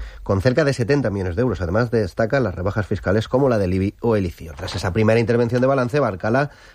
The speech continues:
ha dejado sus únicos dos anuncios para el turno final que cerraba el debate. Por un lado, la recuperación de esa ordenanza que pretende regular la mendicidad y la prostitución, que pasará por pleno, asegura, antes de final de año, algo que se ha interpretado como un claro acercamiento a Vox,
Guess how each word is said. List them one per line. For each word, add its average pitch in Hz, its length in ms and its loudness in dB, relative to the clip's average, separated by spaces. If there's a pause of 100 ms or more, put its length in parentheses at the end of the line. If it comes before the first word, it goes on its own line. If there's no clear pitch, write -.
ha 95 120 -2
dejado 120 360 2
sus 117 220 -6
únicos 175 340 2
dos 160 160 0
anuncios 156 400 0
para 110 160 2
el 110 100 0
turno 156 240 2
final 120 280 0
que 117 100 -2
cerraba 95 340 0
el 82 80 -2
debate. 82 260 -10
Por 87 160 -2
un 90 120 4
lado, 131 180 4
la 110 100 2
recuperación 87 680 0
de 90 100 2
esa 87 220 0
ordenanza 113 420 2
que 135 80 2
pretende 92 380 0
regular 87 360 2
la 90 120 2
mendicidad 87 400 2
y 92 40 4
la 90 120 2
prostitución, 107 560 0 (300)
que 85 120 -10
pasará 101 320 -2
por 85 140 -2
pleno, 101 220 0
asegura, 101 380 0
antes 107 280 0
de 87 80 -2
final 101 240 2
de 98 80 4
año, 151 240 2 (240)
algo 95 240 0
que - 80 -10
se - 80 -2
ha - 20 2
interpretado 80 540 0
como 92 240 2
un 113 80 0
claro 87 280 0
acercamiento 87 460 0
a 123 40 6
Vox, 131 260 0